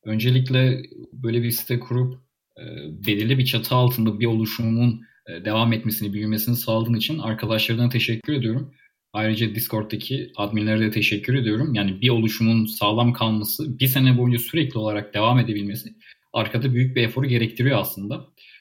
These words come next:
Ee, o yüzden çünkü aslında arkadaşlar burada yapılan şey zihinsel bir dönüşüm. Yani bu zihinsel dönüşüm aslında çok zor bir şey.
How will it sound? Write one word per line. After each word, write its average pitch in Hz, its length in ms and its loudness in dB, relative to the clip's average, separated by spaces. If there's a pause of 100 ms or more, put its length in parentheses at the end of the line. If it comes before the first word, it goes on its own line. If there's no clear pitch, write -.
(260)
Ee, 104 300 -12
o 104 240 -8
yüzden 117 360 2
çünkü 135 440 2
aslında 160 320 2
arkadaşlar 127 760 0
burada 120 400 0 (180)
yapılan 120 580 2
şey 131 560 2 (520)
zihinsel 127 500 6
bir 147 80 4
dönüşüm. 123 420 4 (320)
Yani 107 640 0
bu 120 80 0
zihinsel 113 520 2
dönüşüm 127 360 4
aslında 123 420 2
çok 123 200 -2
zor 127 260 0
bir 123 40 -2
şey. - 360 -6